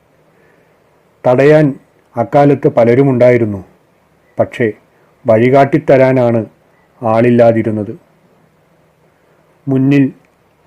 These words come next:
രാമേട്ടനും പുറകിൽ ഞാനുമായി നടന്ന പാതയാണിത്. എത്ര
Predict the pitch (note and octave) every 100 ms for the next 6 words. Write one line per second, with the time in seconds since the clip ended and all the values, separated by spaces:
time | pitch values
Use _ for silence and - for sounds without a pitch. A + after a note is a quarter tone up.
0 | _ _ C3 A#2 C3 C#3+ C3+ C#3 B2+ B2
1 | _ - A#2+ B2+ C3+ B2 A#2+ B2 B2+ B2+
2 | A#2+ A2+ _ _ _ _ B2+ A2 A#2 A#2+
3 | A#2+ A2+ A2 A2+ A2 G#2+ A2+ A#2+ _ _
4 | _ _ _ _ _ _ _ _ - C#3
5 | -